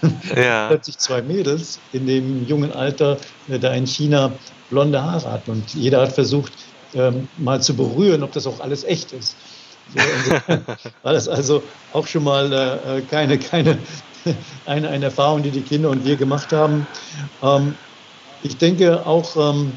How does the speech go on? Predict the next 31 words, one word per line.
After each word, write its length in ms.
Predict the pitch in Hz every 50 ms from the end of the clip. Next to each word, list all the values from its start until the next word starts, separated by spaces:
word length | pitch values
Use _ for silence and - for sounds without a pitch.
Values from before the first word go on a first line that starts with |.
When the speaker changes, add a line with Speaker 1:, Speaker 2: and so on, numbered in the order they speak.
| - - - - - - - - - - - - - - - - - - - - - - - 190 156 147 170 160 143 147 170 - - - - - - -
Speaker 1:
die 160 | 147 151 156
ersten, 460 | 170 196 175 - - 170 156 147 151
ersten 560 | 170 156 156 170 165 - - 165 147 143 131 123
Jahre, 500 | 135 135 135 156 170 165 165 160 151 147 - - - - - - - - - 143
ähm, 400 | 135 131 135 135 135 139 151 165 - - - - - - - - - 143
was 300 | 123 120 139 139 - 143
man 180 | 139 127 117
heute 300 | 117 135 165 185 185 175
findet, 500 | - - 170 160 156 151 147 143 - - - - - - -
es 120 | - - -
gab 260 | - 143 135 139 -
keine 280 | - 135 127 127 123 123
westlichen 440 | 123 123 - - 123 110 - 113 107
Restaurants. 800 | - 131 131 - - 135 117 120 131 123 135 123 - - - - - - - - - - - - - - - - - - - -
Ja, 180 | 113 117 117
es 160 | 117 113 - 117
Speaker 2:
Mhm. 220 | 113 113 110 107
Speaker 1:
gab 280 | 120 120 104 110 120 131
relativ 380 | 143 151 - - 139 131 -
wenig 380 | 131 135 135 139 135 123 - 117
westliches 540 | 123 131 123 - - 113 113 127 123 - -
Essen, 480 | - 143 151 - - 156 160 160 151 - - - - - - - - - - - -
ähm, 380 | 131 127 123 123 127 120 113 113 -
bis, 280 | 127 127 - - -
ich 220 | - 135 110 - -
würd 120 | 123 -
sagen, 240 | - 123 117 113 104
gar 140 | 117 117 117
kein 240 | - 143 131 113
westliches 480 | 117 110 104 - - - - 120 - -
Essen. 340 | - 127 117 - 143 143